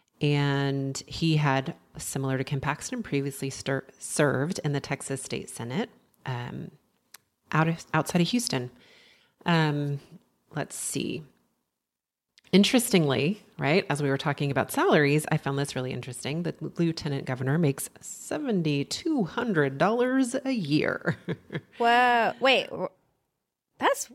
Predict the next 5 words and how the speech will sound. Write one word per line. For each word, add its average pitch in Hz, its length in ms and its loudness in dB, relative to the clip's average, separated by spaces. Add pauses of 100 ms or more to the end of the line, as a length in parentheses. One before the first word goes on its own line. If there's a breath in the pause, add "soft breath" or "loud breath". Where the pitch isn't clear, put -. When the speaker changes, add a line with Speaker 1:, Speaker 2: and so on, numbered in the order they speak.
(100)
Speaker 2:
inter-, 202 340 -12 (120)
okay. 151 300 -10 (220)
Speaker 1:
Mm-hmm, 151 520 0
mm-hmm. 156 240 -2 (480)
So, 151 460 4